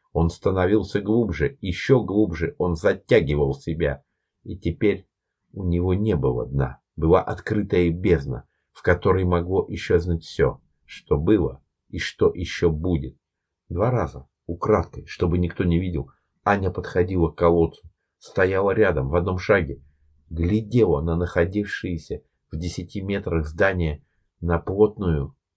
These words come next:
и крепкую чугунную крышку, что надежно перекрывала отверстие, а мысли неизбежно возвращались к одному и тому же.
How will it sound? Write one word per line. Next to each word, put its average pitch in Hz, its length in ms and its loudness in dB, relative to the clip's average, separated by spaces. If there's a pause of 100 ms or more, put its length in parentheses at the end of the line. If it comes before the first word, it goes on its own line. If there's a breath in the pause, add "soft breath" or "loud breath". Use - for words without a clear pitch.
(160)
и 90 140 -8
крепкую 87 720 -2
чугунную 82 1000 0 (320)
крышку, - 640 -6 (300)
что - 240 -4
надежно 104 520 2
перекрывала 87 680 0
отверстие, 87 680 -8 (460)
а 92 160 -4
мысли 98 460 -6
неизбежно 90 840 -4
возвращались 85 720 -2
к - 80 -20
одному 90 460 -2
и 90 100 -4
тому 90 380 0
же. 73 200 -6